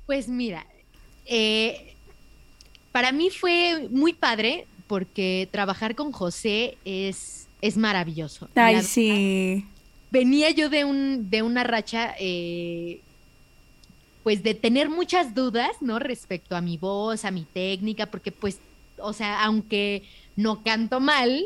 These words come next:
Speaker 1: ¿no? O sea, yo sé que aún estoy a años luz de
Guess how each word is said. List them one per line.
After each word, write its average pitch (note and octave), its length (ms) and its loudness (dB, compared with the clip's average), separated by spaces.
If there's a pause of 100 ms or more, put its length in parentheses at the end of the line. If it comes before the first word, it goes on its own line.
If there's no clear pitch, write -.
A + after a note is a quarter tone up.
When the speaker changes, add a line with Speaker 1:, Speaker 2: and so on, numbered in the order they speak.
Speaker 1:
¿no? G#3+ 320 -2
O D#3+ 120 -8
sea, F#3 180 -6
yo F#3 240 -2
sé A3+ 320 -6
que B3 160 -4
aún G3 260 0
estoy G#3 340 -2
a G#3+ 40 0
años A3 340 0
luz A3+ 440 0
de F3 500 -2